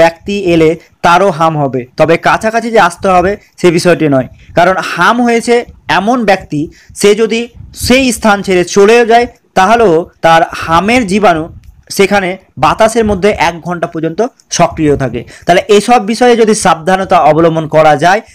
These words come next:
তাহলেই একজন মানুষ হাম থেকে রেহাই পেতে পারে। এবার চলে যাব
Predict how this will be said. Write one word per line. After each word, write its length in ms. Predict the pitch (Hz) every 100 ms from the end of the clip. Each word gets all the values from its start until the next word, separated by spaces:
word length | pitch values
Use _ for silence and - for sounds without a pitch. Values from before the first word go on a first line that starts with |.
| _ -
তাহলেই 340 | 196 233 254 214
একজন 220 | 160 156 151
মানুষ 240 | 151 175 240 - - -
হাম 180 | 175 185 190
থেকে 160 | 190 220 185
রেহাই 220 | 165 160 139
পেতে 180 | 143 131
পারে। 180 | 120 117 113 _ _ - 170
এবার 200 | 220 226 -
চলে 160 | 220 233
যাব 120 | 208